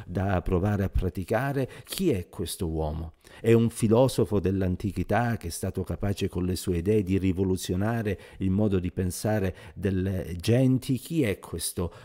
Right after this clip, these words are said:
personaggio particolare? E io spero che tu possa dire la stessa cosa che i discepoli dissero: "Egli è il figlio di Dio". Ma non basta che egli sia riconosciuto come figlio di Dio in generale,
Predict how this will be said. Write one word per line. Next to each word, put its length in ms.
personaggio 760
particolare? 880
E 100
io 120
spero 420
che 360
tu 180
possa 340
dire 280
la 120
stessa 480
cosa 420
che 260
i 100
discepoli 600
dissero: 540
"Egli 380
è 60
il 180
figlio 680
di 220
Dio". 400
Ma 120
non 160
basta 400
che 100
egli 240
sia 300
riconosciuto 640
come 220
figlio 340
di 180
Dio 260
in 160
generale, 800